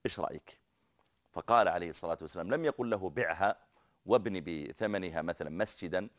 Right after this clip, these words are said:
أو مثلًا: "بعها وتصدق ب-، بثمنها على الأيتام والمساكين"، لا، قال عليه الصلاة والسلام: "إن شئت حبست أصلها وسبلت ثمرتها"، يعني تقول: "هذا الأصل، الأرض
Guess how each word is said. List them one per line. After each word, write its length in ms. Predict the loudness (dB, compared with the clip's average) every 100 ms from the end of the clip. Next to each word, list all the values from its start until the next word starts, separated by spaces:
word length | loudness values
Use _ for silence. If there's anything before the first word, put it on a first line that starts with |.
| _ _ _ _ _ 6
أو 140 | 6
مثلًا: 480 | 4 0 -2 -2 2
"بعها 300 | 4 4 0
وتصدق 680 | -2 -2 0 0 2 -2 -2
ب-، 220 | -6 -4
بثمنها 540 | -2 0 2 0 0
على 180 | -2 -2
الأيتام 520 | -2 -4 0 0 0
والمساكين"، 600 | -2 -6 0 -2 0 -2
لا، 140 | -2 -4 -10 -20 -12 2
قال 180 | 6 8
عليه 140 | 6
الصلاة 140 | 2 -4
والسلام: 240 | -6 -6 -2
"إن 100 | -2
شئت 300 | -4 -8 -8 -14 _ _ -20 -20 -14
حبست 540 | 2 6 6 6 4 2
أصلها 760 | 2 0 4 4 6 4 2 _ _ _ _ -20 -2
وسبلت 640 | 0 2 0 4 2 2 -4
ثمرتها"، 720 | -2 0 0 -2 -6 -8 -10 _ _ _ _ _ _ _ _ _ 4
يعني 240 | 4 4
تقول: 300 | 0 2 6
"هذا 260 | 8 10 8
الأصل، 460 | 6 4 4 2 2
الأرض 400 | 6 8 8